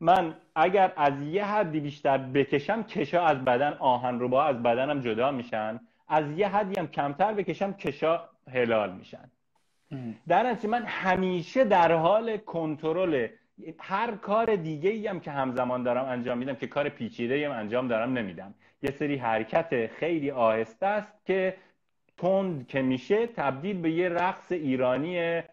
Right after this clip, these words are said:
Speaker 1: بابا کرم طور می‌شه. منتها همیشه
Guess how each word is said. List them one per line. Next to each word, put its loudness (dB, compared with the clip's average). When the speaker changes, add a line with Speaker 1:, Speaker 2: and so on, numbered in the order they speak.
Speaker 1:
بابا 6
کرم 2
طور -2
می‌شه. -4
منتها 2
همیشه 0